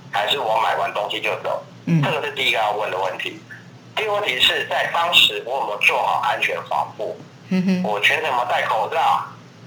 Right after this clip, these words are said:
Speaker 1: 我回家有没有洗手？
Speaker 2: 嗯哼。
Speaker 1: 那过程当中我有没有去摸眼、口、鼻？
Speaker 2: 啊。
Speaker 1: 这是第二个问题。
Speaker 2: 嗯哼。
Speaker 1: 那第三个问题就像刚刚讲的身体的状况。
Speaker 2: 嗯哼。
Speaker 1: 我身体若有一点点不舒服呢，是最近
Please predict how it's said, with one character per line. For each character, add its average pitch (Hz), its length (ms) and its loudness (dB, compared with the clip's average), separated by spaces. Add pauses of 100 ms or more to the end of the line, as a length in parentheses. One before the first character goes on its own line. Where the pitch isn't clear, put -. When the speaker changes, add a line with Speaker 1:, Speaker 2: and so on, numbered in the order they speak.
(220)
Speaker 1:
我 - 60 -4
回 120 180 -2
家 156 120 2
有 - 60 2
没 123 100 0
有 120 40 2
洗 117 300 4
手？ 90 440 0 (500)
Speaker 2:
嗯 170 80 2
哼。 - 20 4
Speaker 1:
那 - 320 4
过 190 140 0
程 117 180 0
当 139 200 2
中 143 140 0
我 123 220 0
有 127 100 0
没 123 100 -2
有 123 80 0
去 135 360 2
摸 139 260 0
眼、 101 220 -4
口、 82 340 -2
鼻？ 78 220 -12 (320)
Speaker 2:
啊。 156 240 -4
Speaker 1:
这 127 80 -4
是 120 120 -6
第 127 120 2
二 107 80 0
个 101 60 0
问 - 140 -4
题。 - 300 -10
Speaker 2:
嗯 170 140 2
哼。 180 240 0
Speaker 1:
那 202 140 0
第 190 100 -2
三 196 100 0
个 185 120 4
问 170 100 2
题 127 60 0
就 135 60 -4
像 139 160 0
刚 123 100 0
刚 127 180 -2
讲 82 200 0
的 - 100 -2
身 151 240 2
体 - 120 -8
的 87 100 -4
状 95 220 0
况。 - 260 -2 (160)
Speaker 2:
嗯 170 120 4
哼。 170 100 4
Speaker 1:
我 170 120 4
身 220 140 0
体 220 120 0
若 180 220 0
有 107 100 -2
一 101 60 -2
点 135 140 0
点 113 180 -2
不 147 120 -4
舒 165 360 6
服 101 240 -2
呢， 107 80 0 (560)
是 - 240 4
最 180 280 -2
近 143 260 -2